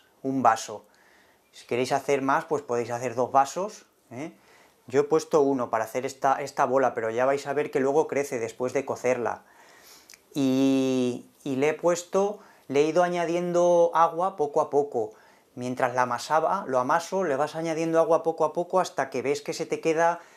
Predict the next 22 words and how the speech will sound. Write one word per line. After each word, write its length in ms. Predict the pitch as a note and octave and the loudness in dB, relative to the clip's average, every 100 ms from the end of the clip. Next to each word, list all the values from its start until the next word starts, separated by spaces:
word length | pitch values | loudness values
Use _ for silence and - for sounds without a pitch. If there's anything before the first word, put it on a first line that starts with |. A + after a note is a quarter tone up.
| _ _ _ - | _ _ _ -20
una 320 | G3+ D#3 D#3+ E3 | -8 -2 0 0
textura 480 | D#3+ - E3 E3 | -2 -2 0 2
así 260 | D#3+ - E3 | 0 -2 -8
que, 600 | - E3+ C#3+ B2+ A#2+ A#2 | -2 2 4 4 0 -4
que, 540 | B2+ A#2+ A2+ A2 G#2+ G#2+ | -4 -2 0 2 2 2
que 140 | A#2+ | 0
eso, 260 | B2+ C3+ B2 | 0 -2 -2
que, 400 | A2+ G#2+ G#2 - - - _ | -2 0 -2 -6 -20 -20 _
que 120 | - | -4
la 140 | A2 A2 | -2 0
puedes 280 | C3+ D3 | 2 2
manejar 460 | C#3+ C#3+ C3+ C#3+ C3 | 2 -2 -2 -2 -2
bien, 380 | C3+ E3+ F3+ F3+ - | 0 0 0 -6 -8
¿ves? 240 | C3+ D#3 | -6 -6
Fíjate 640 | - B2 C3 B2 E3 G3 G3+ _ _ _ _ _ _ - | -8 -6 -4 -2 -2 -2 -8 _ _ _ _ _ _ -10
qué 160 | C3+ | -4
bien 260 | B2+ C3+ C3 | 0 0 0
se, 420 | C3 C#3 C#3 C3+ | -4 -2 0 0
qué 120 | C3 C3 | -2 -2
bien 180 | C#3 | -2
se 160 | B2+ C3 | -2 -2
maneja, 640 | B2+ B2+ C#3+ - D#3 - | -2 -2 -2 0 -2 -2